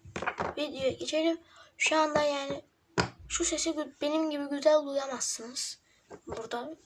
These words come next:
duyamazsınız. Çünkü kamerada öyle değil. Ben bazı mikrofonlar kullanacağım. Ve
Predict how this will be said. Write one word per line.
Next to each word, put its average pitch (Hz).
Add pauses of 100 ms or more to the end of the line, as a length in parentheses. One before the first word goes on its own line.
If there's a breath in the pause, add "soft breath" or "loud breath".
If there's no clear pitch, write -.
(200)
duyamazsınız. 262
Çünkü 262
kamerada 254
öyle 262
değil. 262 (640 loud breath)
Ben 294
bazı 285
mikrofonlar 294
kullanacağım. 262 (720 loud breath)
Ve 302